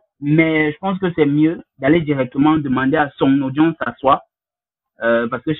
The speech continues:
chaque audience, finalement, a ses sensibilités, en ça, les publics, c'est beaucoup plus, euh, beaucoup plus toutes les audiences mélangées. Donc, si vous demandez directement aux gens qui,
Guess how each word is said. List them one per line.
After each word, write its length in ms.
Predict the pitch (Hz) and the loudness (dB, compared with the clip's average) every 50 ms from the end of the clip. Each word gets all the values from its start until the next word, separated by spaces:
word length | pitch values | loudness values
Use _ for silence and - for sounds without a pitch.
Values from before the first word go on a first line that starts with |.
| - _ _ | -8 _ _
chaque 180 | 165 170 165 151 | 0 0 0 0
audience, 300 | 131 123 143 151 151 - | -2 0 0 0 0 -2
finalement, 380 | 139 123 120 120 127 139 139 | -2 -2 0 0 2 0 0
a 100 | 139 135 | -2 -4
ses 100 | 131 120 | -8 -14
sensibilités, 580 | - 120 117 117 - 120 117 117 113 - 147 143 | -14 -12 -12 -12 -10 -8 -8 -8 -6 -4 -2 0
en 120 | 143 151 | 0 0
ça, 100 | - 147 | 0 -2
les 120 | 135 123 - | -4 -4 -6
publics, 320 | 135 131 131 127 117 - - | -8 -10 -8 -10 -10 -10 -12
c'est 100 | 117 117 | -18 -20
beaucoup 220 | 123 - _ 147 | -20 -18 _ -18
plus, 240 | - - 151 143 - _ 143 | -14 -12 -12 -12 -10 _ -8
euh, 400 | 123 117 113 110 107 104 98 95 - _ _ _ _ _ _ _ _ - _ _ | -6 -4 -4 -6 -8 -10 -14 -16 -20 _ _ _ _ _ _ _ _ -20 _ _
beaucoup 140 | - 131 147 | -8 -4 -2
plus 180 | 147 156 151 - | -2 -2 -2 -2
toutes 180 | - 170 165 - | -4 -4 -2 0
les 140 | 139 127 120 | 0 0 0
audiences 360 | 123 120 120 135 139 135 135 | -2 -4 -2 -2 -2 -2 -2
mélangées. 540 | 120 117 110 107 107 107 104 117 135 147 - _ _ _ _ | -4 -2 -2 0 0 -2 -4 -4 -6 -8 -12 _ _ _ _
Donc, 100 | 117 110 - | -10 -10 -8
si 180 | 127 - - | -8 -4 0
vous 120 | 147 156 156 | 0 0 2
demandez 320 | 143 123 123 127 139 143 | 0 0 0 0 0 -2
directement 420 | 131 127 120 110 - 120 123 135 127 | -2 -2 -4 -6 -6 -6 -4 -2 -2
aux 100 | 123 113 | -2 -4
gens 220 | 110 127 135 151 143 - _ | -4 -4 -4 -4 -6 -8 _
qui, 200 | 139 131 117 | -14 -14 -14